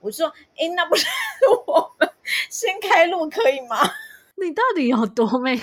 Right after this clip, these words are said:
Speaker 2: 耐性？<laughs> 我真的不懂。
Speaker 1: 对，我就想问问看嘛，就是 Echo 和 Melody，你们有看过老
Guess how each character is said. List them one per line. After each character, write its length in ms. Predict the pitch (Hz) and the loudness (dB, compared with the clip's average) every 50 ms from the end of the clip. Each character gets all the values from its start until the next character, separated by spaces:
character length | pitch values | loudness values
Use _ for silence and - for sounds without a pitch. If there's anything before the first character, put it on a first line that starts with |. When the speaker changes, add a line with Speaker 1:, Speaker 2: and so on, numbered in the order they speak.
| 285 | 0
Speaker 2:
耐 180 | 277 349 339 311 226 262 220 | 0 0 0 0 0 0 0
性？ 580 | 208 - - - - 370 - - 233 214 - _ _ | 0 -2 -4 -2 -2 -2 -2 -2 -4 -10 -10 _ _
<laughs> 460 | _ - 311 311 - - - - - | _ -10 -10 -10 -10 -14 -18 -14 -6
我 160 | - 277 262 247 | -2 0 0 0
真 200 | 247 311 349 381 | 0 -2 -4 -4
的 80 | 415 320 | -4 -4
不 100 | 269 - | -4 -6
懂。 400 | 320 - _ - 208 175 147 214 - - _ - 247 - _ - | -10 -8 _ -8 -8 -8 -8 -12 -12 -14 _ -20 -20 -18 _ -4
Speaker 1:
对， 120 | 392 370 | -2 0
我 80 | 254 - | 0 0
就 120 | 240 311 | 0 0
想 180 | 339 349 226 226 | -2 -2 -2 0
问 180 | 277 339 349 339 | 2 2 2 2
问 140 | 320 311 | 0 -2
看 320 | 302 - 392 415 320 269 233 | -4 -8 -6 -4 -4 -4 -4
嘛， 360 | 220 226 214 190 180 180 185 | -4 -4 -4 -4 -4 -4 -8
就 160 | 202 262 302 | -10 -12 -14
是 140 | 320 - 302 | -14 -10 -6
Echo 540 | 294 240 208 269 294 294 - 330 226 180 240 | -6 -4 -4 -4 -6 -6 -6 -8 -8 -6 -6
和 220 | 254 - 262 240 | -6 -8 -10 -8
Melody， 480 | 240 254 254 247 226 202 185 208 202 202 | -6 -6 -4 -4 -4 -6 -8 -10 -12 -12
你 80 | 214 | -12
们 100 | 240 294 | -8 -6
有 120 | 320 285 226 | -6 -6 -6
看 240 | - - 349 311 330 | -8 -12 -16 -12 -8
过 120 | 320 262 | -8 -6
老 200 | 214 160 160 - | -4 -6 -8 -8